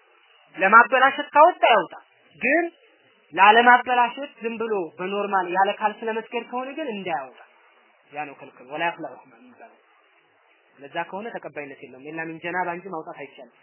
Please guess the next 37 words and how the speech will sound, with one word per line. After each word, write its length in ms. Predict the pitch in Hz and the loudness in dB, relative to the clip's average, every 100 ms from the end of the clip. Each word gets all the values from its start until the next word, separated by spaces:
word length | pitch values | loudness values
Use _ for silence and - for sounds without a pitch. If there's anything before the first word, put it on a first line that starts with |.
| _ _ 165 | _ _ -12
አኽረጀሁ 360 | 214 214 214 196 | -8 -6 -6 -2
ዳረቁጥኒ 460 | 196 196 208 220 233 | 0 0 -4 -12 -10
ወልሐኪም 440 | 202 170 214 240 220 | -8 -8 -12 -12 -14
ወሶሐ። 240 | - 156 - _ _ _ _ | -14 -16 -18 _ _ _ _
ሐዲሱ 240 | 160 175 233 | -20 -20 -18
በ-፣ 160 | 202 - - 202 156 | -18 -18 -16 -16 -14
በጣም 240 | 175 208 233 | -14 -12 -12
ضعيف 240 | 190 156 | -12 -12
ነው 100 | 156 | -16
ብዬ 140 | 131 127 | -18 -20
አስባለሁ። 300 | - 110 _ _ _ - | -20 -20 _ _ _ -6
ወአን 220 | 208 220 | -2 -2
አቢ 120 | 226 | -2
በክረተ 340 | 226 233 226 226 | -2 -2 -2 -2
ረዲየላሁ 340 | 208 214 208 | -2 -2 -2
ተዓላ 200 | 196 202 208 | -2 -2 -2
ዐንሁ 160 | 240 - _ _ - | -4 -8 _ _ -12
አን 180 | 175 202 | -6 -4
ነቢይ 240 | 202 202 196 | -4 -6 -8
ሰለላሁ 420 | - 196 190 180 190 | -8 -8 -4 -4 -4
ዐለይሂ 220 | 175 185 | -6 -8
ወሰለም፣ 340 | - 220 233 226 | -8 -4 -4 -6
አባ 160 | 180 185 | -6 -6
በክር 220 | 190 196 | -6 -8
የሚባለው 380 | 180 190 175 170 | -10 -6 -6 -6
ሷሐቢይ 380 | 170 160 170 165 | -12 -12 -12 -10
ነው። 140 | 196 254 _ _ _ _ _ _ _ _ _ _ _ _ _ _ _ _ _ _ _ _ | -10 -10 _ _ _ _ _ _ _ _ _ _ _ _ _ _ _ _ _ _ _ _
አባ 140 | 151 170 | -6 -4
በክር 260 | 208 214 160 139 | -4 -4 -6 -6
አን 140 | 180 | -6
ነቢይ 220 | 202 196 190 | -4 -6 -8
ሰለላሁ 200 | 185 185 | -8 -6
ዐለይሂ 120 | 185 | -6
ወሰለም 220 | 226 226 | -6 -6
አነሁ 280 | 202 196 196 180 | -6 -6 -6 -6
ረኸሰ 320 | 196 - 202 208 | -6 -6 -10 -10
ሊልሙሳፊር፣ 580 | 185 196 - 226 226 | -10 -10 -2 -2 -2